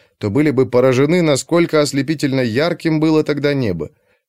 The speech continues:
В наши дни такую картину трудно себе даже представить. Из-за постоянного отравления воздуха выхлопными газами и химикатами небеса потускнели,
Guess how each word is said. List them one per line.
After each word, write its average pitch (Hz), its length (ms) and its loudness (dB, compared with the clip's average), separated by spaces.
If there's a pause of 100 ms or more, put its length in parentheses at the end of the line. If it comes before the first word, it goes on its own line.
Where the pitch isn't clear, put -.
(140)
В 107 140 0
наши 117 320 0
дни 147 220 0
такую 113 320 2
картину 110 480 0
трудно 104 320 -2
себе 95 240 -2
даже 92 280 -2
представить. 82 760 -6 (260)
Из-за 135 300 -2
постоянного 165 680 0
отравления 147 560 0
воздуха 139 480 0
выхлопными 131 640 0
газами 123 600 0
и 104 40 0
химикатами 147 720 0
небеса 143 560 0
потускнели, 151 840 -2